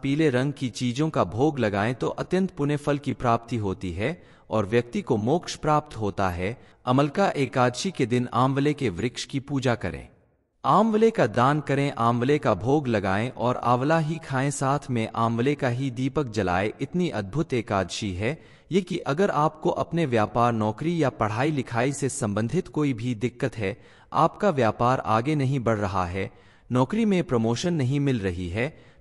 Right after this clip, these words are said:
तो अपनी तरक्की के लिए आपको इस एकादशी के दिन आंवले की पूजा जरूर करनी चाहिए। आंवले के वृक्ष को स्पर्श करें, इसके वृक्ष पर धूप दीप जलाए, इस वृक्ष पर हल्दी युक्त जल अर्पित करें और आंवले का दीपक जलाना अत्यंत पुण्य फल प्रदान करता है।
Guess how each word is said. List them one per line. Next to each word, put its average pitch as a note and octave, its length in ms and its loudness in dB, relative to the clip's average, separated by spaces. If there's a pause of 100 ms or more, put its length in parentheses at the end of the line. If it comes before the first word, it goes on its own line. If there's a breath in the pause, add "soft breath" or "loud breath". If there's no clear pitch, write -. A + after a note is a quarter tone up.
तो - 60 0
अपनी G#3+ 340 -2
तरक्की C#3+ 420 0
के D3 140 0
लिए G#2+ 260 0 (100)
आपको C#3 520 0
इस E3+ 200 0
एकादशी A#2+ 540 0
के C#3+ 160 -2
दिन B2 260 0
आंवले B2+ 400 0
की D3 180 -4
पूजा D3 400 0
जरूर C3+ 320 0
करनी G#2 300 0
चाहिए। F#2 460 -2
आंवले C#3+ 520 0
के C#3 160 -2
वृक्ष C#3+ 320 -4
को A#2 180 -2
स्पर्श F3+ 400 -2
करें, C3+ 360 -2
इसके A#2+ 320 -4
वृक्ष G2+ 360 -4
पर F#2+ 220 -2
धूप E3+ 340 -2
दीप C#3 260 -4
जलाए, F2+ 560 -2
इस D3 180 -6
वृक्ष A2+ 360 -4
पर G#2+ 220 -2
हल्दी A#2 360 -4
युक्त A#2+ 300 -4
जल A2+ 220 0
अर्पित E2+ 440 -8 (320)
करें G3+ 260 4
और D#3 220 2
आंवले C#3 440 2
का D3+ 140 2
दीपक B2+ 440 -2
जलाना G#2 420 2
अत्यंत D3 460 -2
पुण्य C3+ 260 0
फल B2+ 220 0
प्रदान G2+ 400 0
करता F2 340 -4
है। F2+ 260 -4